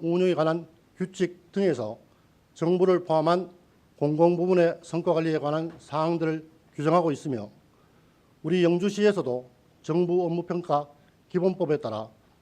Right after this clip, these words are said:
영주시 성과관리 및 성과평가에 관한 규칙을 이천십육 년도에 제정, 시행하고 있는 상황입니다. 하지만 영주시의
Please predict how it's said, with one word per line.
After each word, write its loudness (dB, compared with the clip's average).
영주시 -2
성과관리 0
및 -4
성과평가에 -2
관한 -4
규칙을 -6
이천십육 -4
년도에 -2
제정, -2
시행하고 -2
있는 -2
상황입니다. -6
하지만 -2
영주시의 2